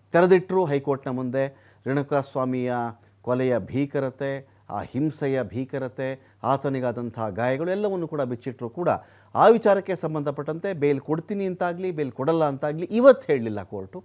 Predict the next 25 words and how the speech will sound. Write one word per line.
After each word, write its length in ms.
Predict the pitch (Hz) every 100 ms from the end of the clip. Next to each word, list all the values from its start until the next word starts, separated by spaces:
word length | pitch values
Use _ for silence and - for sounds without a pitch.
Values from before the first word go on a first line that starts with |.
| _ _ _ -
ಅದ್ರ 160 | 185 175
ಬಗ್ಗೆ 180 | 175
ನಾನು 160 | 190 165
ಮುಂದಿನ 320 | 147 175 175
ಆದೇಶದಲ್ಲಿ 460 | 143 127 110 - 101
ಹೇಳ್ತೀನಿ 360 | 127 117 120
ಅಂತ 140 | 110 90
ಹೇಳಿ 260 | 151 110 - - -
ಅದನ್ನ 220 | 110 127
ಹೋಲ್ಡ್ 260 | 110 123
ಮಾಡಿದೆ 260 | 117 113 104
ಒಂದು 180 | 113 110
ಕಡೆ. 140 | 151
ಇನ್ನೊಂದು 600 | 190 - - - - 208
ಕಡೆ 120 | 214 214
ಚೆಕ್ 180 | 214
ಮಾಡ್ಕೊಂಡಾಗ 400 | 185 190 185 180 202 190 110
ದರ್ಶನ್ 540 | 190 190 - 220 214
ಬೆನ್ನು 260 | 156 160 175
ನೋವಿಗೆ 600 | 175 165 156 175 185 185 - _
ಸರ್ಜರಿ 640 | - 180 202 175 190 185
ಡೇಟ್ 240 | 165 151 139
ಫಿಕ್ಸ್ 320 | 139 - -
ಆಗಿದೆ. 380 | 120 101 104 90
ನೋಡಿ, 500 | 120 160 101 131